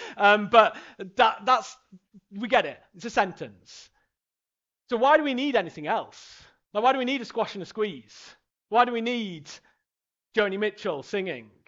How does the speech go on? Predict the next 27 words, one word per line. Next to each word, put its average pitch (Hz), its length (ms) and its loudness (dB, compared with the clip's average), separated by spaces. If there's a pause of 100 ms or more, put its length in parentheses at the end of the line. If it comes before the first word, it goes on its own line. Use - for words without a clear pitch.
(460)
What, 196 320 -4 (320)
we 214 180 0
also 262 380 2
have 165 360 -4 (500)
the 190 80 -20
story 226 420 0
of 190 80 -6
an 196 40 -4
old 202 180 0
woman 190 240 -6
who 180 100 -8
takes 208 260 -2
animals 214 380 -2
into 190 200 -6
her 151 140 -2
house, 123 600 -8
but 202 100 -6
it, - 120 -14 (120)
it 208 120 -10
says 254 220 0
the 240 100 -10
same 214 260 -2
thing, 202 320 -2 (680)
just 185 160 -6
using 185 440 -6
more 180 220 -2
words. - 960 -6